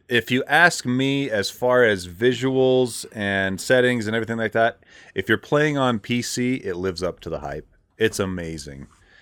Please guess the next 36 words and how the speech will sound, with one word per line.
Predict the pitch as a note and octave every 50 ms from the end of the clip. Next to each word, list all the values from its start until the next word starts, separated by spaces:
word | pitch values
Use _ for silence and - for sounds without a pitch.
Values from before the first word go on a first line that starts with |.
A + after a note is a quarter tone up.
| - - _ _ _ _ _
If | - - G2+ G2
you're | - G#2
playing | - - - C#3+ C#3+ D3 D3 C#3
on | C3+ B2+ A#2+ A2
console | - - C3 C3 C3+ C3+ C3+ - - D#3 D3 D3 D3
right | C#3+ C#3+ C#3 C#3 C#3 C3
now, | C3+ C3 C3 C3 C3+ C3
on, | A2 G2+ G2+ G2+ F#2
specifically | - - F#2+ F#2+ F#2+ - A2+ A2 A#2 A#2 G#2+ G#2+
on | G#2 G2 F#2 F2+
last | F2+ F#2 G2 G#2 G2+ - -
gen, | - G#2 G2+ G2+ G#2 G#2 F#2+
like | E2+ E2 D#2+ - _ _ _ -
original | F2 F2+ F#2 F2+ E2+ G2 G2+ F#2+ F2+
Xbox | F2+ F2+ F2+ - - - F#2+ F2+ F2 - -
One | - F2+ F2 F#2 F#2 F#2 F#2 F#2 F#2 F2+ F2+
or | E2
P | D#2 - - F#2+
S | F#2 F2 -
four, | - - - G2 F#2+ F#2 F#2 F#2 F#2 F#2
and | - - F#2 F2+
even | F#2+ G2+ F#2+ G2 F#2+ F2
to | - - G2 F#2 F2+ F2+ F2 -
a | F#2+ F2
lesser | E2 E2+ F#2 G2 - - G2+ F2+ F2
extent, | D#2+ - - - - F#2 F2 F2 E2 - _
the | -
P | E2+ - - F#2+
S | F2+ -
four | - - F2+ E2+
Pro | - - G#2 G2+ G2 G2 F#2+
and | F#2 F2+
the | F2+
Xbox | F2 F2 - - - F#2 F2 E2+ - -
One | F2+ F2 F2+
X, | F#2 G2 - - -